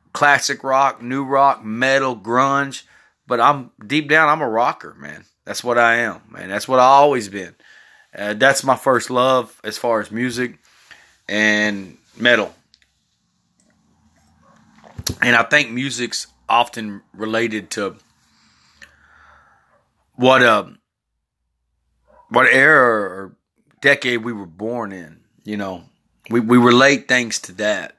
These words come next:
Like, one day, let's say the teenagers now say, "Hey, you remember that th-, from two thousand ten to two thousand twenty?"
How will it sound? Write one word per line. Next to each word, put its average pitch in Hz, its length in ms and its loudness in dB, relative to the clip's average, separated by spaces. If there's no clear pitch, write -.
Like, 95 320 -10
one 151 300 4
day, 147 420 4
let's 131 180 -4
say 151 160 4
the 131 100 -4
teenagers 127 680 -4
now 117 340 -2
say, 104 240 -6
"Hey, 131 200 -4
you 127 180 -6
remember 135 340 -4
that 143 340 4
th-, - 440 -16
from 113 180 0
two 143 200 4
thousand 139 500 2
ten 135 300 -6
to 120 100 -8
two - 200 -14
thousand 135 420 0
twenty?" 143 400 -6